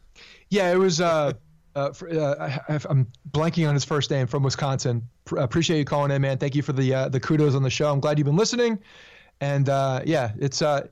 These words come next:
you know, this is a special deal for us. The fact that we've been doing this for a hundred episodes, the fact that you guys are still listening to us ramble on about the Yankees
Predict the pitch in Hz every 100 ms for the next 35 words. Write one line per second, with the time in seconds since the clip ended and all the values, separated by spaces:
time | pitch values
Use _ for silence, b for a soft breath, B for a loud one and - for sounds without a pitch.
0 | - 220 262 269 269 - 226 214 160 175
1 | - 156 143 - - 170 208 202 185 175
2 | 160 156 151 165 139 143 143 139 139 147
3 | 139 117 160 160 151 143 127 120 165 139
4 | 160 143 139 143 139 135 123 143 147 147
5 | 147 139 139 131 135 143 147 139